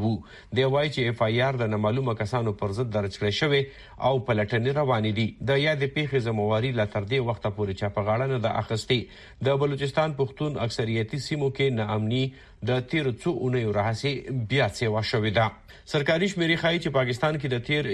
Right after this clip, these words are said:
یو شواروز په مهال نور څلور اویا کسان په کورونا وایرس مړه شوي او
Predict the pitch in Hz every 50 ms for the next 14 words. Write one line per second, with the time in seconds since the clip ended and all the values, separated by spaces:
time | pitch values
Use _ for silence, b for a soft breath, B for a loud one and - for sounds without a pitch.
0 | 123 120 127 147 151 147 - - 123 117 113 110 117 139 135 - - 113 107 104
1 | 107 113 123 127 127 120 131 160 156 139 110 - 123 120 131 143 - 95 113 104
2 | 101 104 104 - 101 - - 127 127 120 113 110 - 110 107 104 104 120 127 120
3 | 117 110 104 113 131 131 - - - 104 101 98 98 95 - - 165 160 147 143
4 | 139 B B B B B B B - 117